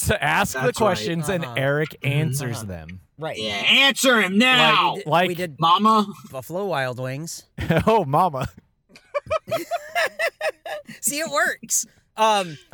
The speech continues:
Speaker 2: Yeah.
Speaker 3: do you know how hard
Speaker 1: What?
Speaker 3: it was to find something that wasn't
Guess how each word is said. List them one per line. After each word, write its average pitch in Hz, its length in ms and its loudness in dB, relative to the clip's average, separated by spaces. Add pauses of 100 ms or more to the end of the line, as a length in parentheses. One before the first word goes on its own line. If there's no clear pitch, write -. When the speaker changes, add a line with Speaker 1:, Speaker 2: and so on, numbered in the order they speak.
(120)
Speaker 2:
Yeah. 214 240 2 (220)
Speaker 3:
do 233 80 -2
you 311 160 -2
know 392 160 2
how 339 160 2
hard 185 180 4
Speaker 1:
What? 220 80 0
Speaker 3:
it 226 100 -4
was 208 500 -2 (360)
to 190 460 -2
find 190 300 -2
something 202 320 -4
that 170 120 -6
wasn't 190 380 -4